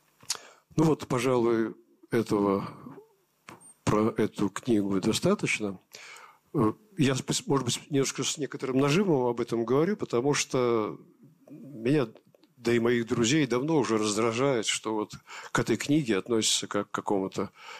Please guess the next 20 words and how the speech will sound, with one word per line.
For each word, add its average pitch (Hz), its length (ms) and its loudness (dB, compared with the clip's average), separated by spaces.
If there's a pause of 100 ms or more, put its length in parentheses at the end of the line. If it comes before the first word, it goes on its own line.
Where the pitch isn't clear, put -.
теоретическому, 107 1000 0 (160)
культурологическому 110 1080 0
трактату, - 640 -4 (920)
где 87 480 -2
он 90 240 2
там 80 220 -6
спорит, 87 540 -2
допустим, - 460 -6
с 82 60 -2
каким-нибудь 92 640 -2
там 87 240 -4 (260)
Леви 98 440 0
Строссом 120 640 0
или 92 400 -6
Малиновским, 98 800 0
или 80 160 -10
ещё 135 180 -2
с - 80 -2
каким-нибудь 113 760 2 (140)
исследователем 101 880 -2